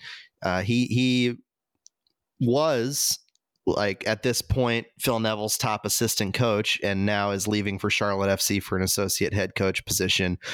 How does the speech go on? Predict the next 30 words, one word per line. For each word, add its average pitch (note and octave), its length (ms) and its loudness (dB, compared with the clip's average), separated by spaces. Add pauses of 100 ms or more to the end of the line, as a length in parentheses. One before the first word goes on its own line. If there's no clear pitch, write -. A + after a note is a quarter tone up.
(260)
right A2+ 400 0
before A#2+ 300 2
the G2+ 100 -2
season F#2+ 440 0
starts, - 500 0
which, - 300 -2 (400)
um, F2 580 -2
you A2 140 2
know, G2+ 60 0
given A#2 680 -2
how, A2+ 640 0 (300)
you A#2 100 2
know, F#2 100 2
important C#3+ 680 2
it B2+ 160 -2
seemed C3+ 380 2
to - 240 0
Phil B2 420 2
to A#2+ 140 -2
keep - 440 0
Miles B2+ 440 2
on A#2 160 0
staff, A#2 340 0
to G#2 80 -6
keep - 300 -2
Ridgie A2 320 2
on G2+ 160 2
staff, G#2 420 0
Memo G2+ 240 2
Valencia G2 720 0